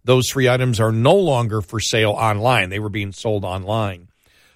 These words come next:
Others that were not sold, uh, at Target included Satanist imagery and glorified violence against alleged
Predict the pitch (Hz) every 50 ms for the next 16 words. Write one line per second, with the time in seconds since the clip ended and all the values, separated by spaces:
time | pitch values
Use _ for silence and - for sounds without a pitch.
0 | _ _ - 160 202 190 170 151 147 147 127 107 131 131 139 123 127 123 117 113
1 | 110 - - - - 107 104 101 98 110 107 - - _ 123 117 117 - 135 120
2 | - - 120 113 110 104 107 120 123 - 123 120 107 - - 135 123 120 117 110
3 | - - _ _ _ _ _ - - - - - 170 180 196 240 185 160 143 113
4 | - 139 156 180 190 180 139 175 190 185 196 190 - - 131 123 113 113 135 147
5 | 160 165 156 - - 147 139 135 131 110 117 135 151 151 156 170 170 160 - -
6 | 135 123 123 123 123 117 - - - 139 123 135 139 143 139 135 131 - -